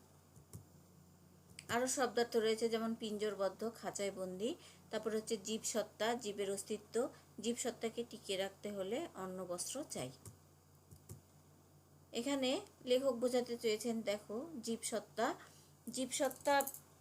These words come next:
বলতে এখানে, আহ, মানুষ সবসময় যে মৌলিক চাহিদা রয়েছে,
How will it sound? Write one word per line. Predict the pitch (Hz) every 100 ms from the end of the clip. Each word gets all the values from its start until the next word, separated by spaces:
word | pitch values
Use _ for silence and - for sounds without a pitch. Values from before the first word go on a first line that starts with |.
| - - - 226
বলতে | 262 269 262 269
এখানে, | 311 240 262 240 240 240
আহ, | - - - - 214 214
মানুষ | 220 226 233 233
সবসময় | 247 - 240 226 233 233
যে | 208 214 214
মৌলিক | 220 220 220 220
চাহিদা | 214 208 208 208
রয়েছে, | 202 196 226